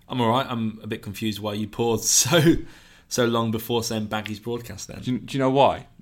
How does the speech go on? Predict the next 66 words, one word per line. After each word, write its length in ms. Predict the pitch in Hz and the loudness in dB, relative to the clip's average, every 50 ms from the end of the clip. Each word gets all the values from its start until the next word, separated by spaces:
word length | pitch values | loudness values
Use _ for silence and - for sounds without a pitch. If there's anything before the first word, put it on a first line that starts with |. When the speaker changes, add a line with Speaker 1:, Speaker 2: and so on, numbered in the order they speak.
| - - | -20 -16
Speaker 2:
It's 100 | - - | -14 -12
because 380 | - - - - 123 113 104 - - - - | -8 -6 -2 -2 0 0 -2 -4 -6 -6 -4
I've, 260 | 92 104 - - - - 104 | -4 -4 -4 -8 -14 -12 -12
I've 80 | 101 | -10
had 160 | - 147 131 135 | -8 -8 -6 -4
a 40 | 120 | -4
week 280 | 123 120 113 113 - | -2 -4 -4 -4 -4
off, 400 | 117 95 87 104 - - - - - - | -4 -4 -4 -6 -12 -20 -20 -20 -18 -14
Matt, 300 | - 87 85 80 - - _ _ _ _ _ _ _ - | -12 -12 -12 -12 -16 -18 _ _ _ _ _ _ _ -10
and 340 | 90 90 90 92 87 - - - - - - _ _ _ - | -6 -6 -4 -4 -6 -8 -10 -16 -20 -20 -20 _ _ _ -8
I'm 140 | - 98 98 | -6 -4 -2
gonna 120 | 101 101 95 | -2 -2 -2
be 80 | 101 98 | -4 -6
completely 500 | - - 104 - - 127 117 - 110 110 | -10 -12 -12 -10 -6 -6 -4 -2 0 0
honest 240 | 113 120 117 - | 0 0 -2 -6
with 80 | - 92 | -8 -8
you, 80 | 85 78 | -8 -6
I 40 | 90 | -4
almost 260 | 98 104 113 107 - | -4 -4 -4 -4 -6
forgot 300 | - 104 87 - - - 113 | -10 -10 -8 -8 -8 -8 -8
how 120 | 113 104 | -10 -10
to 120 | 101 - - | -12 -12 -14
present 420 | - 110 104 104 101 98 85 - - - | -12 -8 -6 -6 -6 -6 -8 -10 -14 -14
or 180 | 87 87 - 98 | -12 -10 -6 -6
open 240 | 101 101 - 104 | -8 -8 -8 -10
a 60 | 95 90 | -12 -12
podcast 480 | - - 98 98 - 113 107 - - | -10 -12 -12 -10 -10 -14 -14 -14 -14
for 100 | - - | -14 -12
a 40 | 107 | -12
second. 400 | - - - - - - - - _ _ - - | -12 -14 -16 -18 -20 -20 -20 -20 _ _ -4 -2
Speaker 1:
Oh, 100 | 120 113 | 0 0
right, 220 | 104 110 107 - - 113 | 0 -2 -4 -6 -8 -12
okay. 220 | 110 - 104 98 - - | -14 -14 -16 -16 -10 -6
Speaker 2:
Yeah, 140 | 107 101 95 | -4 -2 -2
I 20 | |
was 100 | 98 101 | -2 -4
just 160 | - 110 - | -4 -6 -6
struggling. 280 | - - 104 95 92 101 | -6 -4 -6 -4 -2 -2
Speaker 1:
That 120 | 117 110 | -2 0
bodes 240 | 117 117 110 104 - | 0 0 0 0 -2
well 200 | - 98 98 101 - | -6 -10 -10 -10 -8
for 100 | - 107 | -8 -8
the 60 | 104 | -6
rest 240 | 104 101 - - - | -8 -10 -10 -8 -6
of 80 | 95 | -6
the, 140 | 95 98 98 | -4 -4 -6
uh, 100 | 95 92 92 92 95 - - | -6 -8 -10 -12 -16 -10 0
Speaker 2:
Very 200 | - 131 131 117 | 4 6 6 6
Speaker 1:
show. 60 | 95 | 6
Speaker 2:
professional 520 | 95 104 - - 104 104 - - - 85 87 | 2 -4 -4 -4 -4 -4 -6 -10 -10 -10 -10
from 160 | - 85 85 | -10 -12 -12
the 60 | 90 101 | -12 -12
host, 280 | - - - - - - | -12 -14 -14 -14 -16 -18
of 80 | - | -14
course. 320 | - - 87 90 90 - - - - - - - - - - - - | -10 -8 -8 -8 -10 -14 -18 -20 -20 -20 -20 -20 -20 -20 -14 -6 -2
Um, 540 | 113 117 117 120 120 123 123 104 110 - - - _ _ _ _ _ - - | 0 0 2 2 2 2 0 -2 -2 -6 -18 -20 _ _ _ _ _ -20 -18
I 20 | |
tell 160 | - - 131 | -14 -10 -8
you 80 | 123 117 | -8 -6
what, 60 | 107 | -6
it's 80 | 117 - | -6 -8
been 140 | 101 87 87 | -8 -10 -10
cold 280 | - - 101 120 117 | -8 -6 -6 -6 -6
today, 200 | - - 87 98 | -8 -8 -6 -4
hasn't 260 | 107 107 113 127 127 | -4 -4 -6 -8 -12
it? 80 | 131 | -14